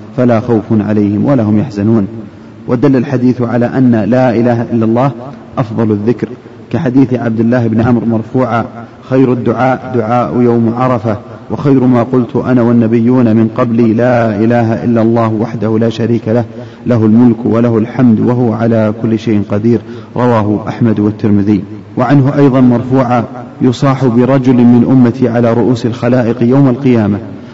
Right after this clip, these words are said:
فينشر له تسعة وتسعون سجلا، كل سجل منها مد البصر"،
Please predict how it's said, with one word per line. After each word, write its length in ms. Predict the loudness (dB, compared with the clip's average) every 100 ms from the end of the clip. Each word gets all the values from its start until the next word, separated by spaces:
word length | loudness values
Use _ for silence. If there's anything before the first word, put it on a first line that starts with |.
| -6
فينشر 540 | 2 6 6 4 0 0
له 300 | 2 2 0
تسعة 320 | 0 -4 -4 -2
وتسعون 800 | 0 2 0 -4 -2 2 4 2
سجلا، 500 | 0 -2 0 0 -2 -6 -16 -18 -20 -4
كل 260 | 2 2 2
سجل 380 | 2 2 4
منها 440 | 6 6 4 4 4
مد 240 | 2 2
البصر"، 420 | 2 2 0 -2